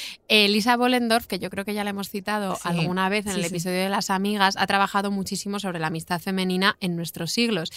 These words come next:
Speaker 1: Y ella plantea que este deseo criptolésbico se permitía porque se concebía, pues, como una extensión nada amenazante de la amistad femenina.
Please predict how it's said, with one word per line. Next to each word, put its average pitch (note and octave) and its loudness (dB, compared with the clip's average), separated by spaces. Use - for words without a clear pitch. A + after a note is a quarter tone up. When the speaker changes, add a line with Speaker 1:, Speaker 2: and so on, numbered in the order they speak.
Speaker 1:
Y A3 4
ella B3+ 6
plantea B3+ 4
que A3 4
este B3 0
deseo A#3 2
criptolésbico G3 -2
se - -4
permitía G3 0
porque G3 -4
se F3+ -6
concebía, F#3 -2
pues, G3+ -6
como F3 -6
una F#3 -2
extensión G#3 -2
nada E3+ 0
amenazante F#3+ -4
de G#3 -6
la - -6
amistad E3 -6
femenina. D#3 -8